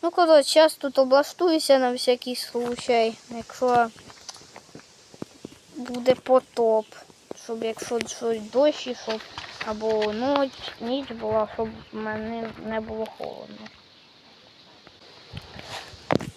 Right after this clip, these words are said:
Коротше, друзі, я тут порозставляв камери і диванчик. Мені тут всього хватить.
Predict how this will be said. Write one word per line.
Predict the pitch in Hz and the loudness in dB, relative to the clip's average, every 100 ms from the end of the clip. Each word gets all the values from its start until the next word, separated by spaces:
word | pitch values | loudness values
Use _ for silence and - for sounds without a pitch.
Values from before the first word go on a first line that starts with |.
| - | -12
Коротше, | - 294 294 302 - 254 | 0 6 8 8 6 4
друзі, | 254 269 254 | 6 6 8
я | 269 | 6
тут | - 277 | 6 0
порозставляв | - 254 254 - 262 262 269 302 | 4 6 4 4 4 6 6 4
камери | - 403 320 262 | 4 6 6 6
і | 254 | 4
диванчик. | 240 240 208 233 - - | 6 6 6 4 2 2
Мені | 587 440 311 | 4 4 2
тут | 269 | 0
всього | - 269 254 220 | 4 8 8 6
хватить. | - 214 202 - 208 - | 0 -2 -2 -4 -10 -12